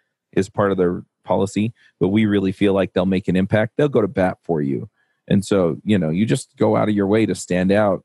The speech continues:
like we talked about, and give them reasons to go do that.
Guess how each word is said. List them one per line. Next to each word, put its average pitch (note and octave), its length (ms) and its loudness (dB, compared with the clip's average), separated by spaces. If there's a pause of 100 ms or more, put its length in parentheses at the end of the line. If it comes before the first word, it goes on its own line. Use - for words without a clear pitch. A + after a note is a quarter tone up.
(120)
like F2+ 200 -2
we F#2+ 60 -4
talked G#2+ 280 -4
about, D#2+ 420 0
and F2+ 420 -2 (880)
give A2+ 180 0
them A2 180 2
reasons G#2 420 2
to - 60 -14
go F#2+ 140 2
do G#2 200 2
that. F2 320 0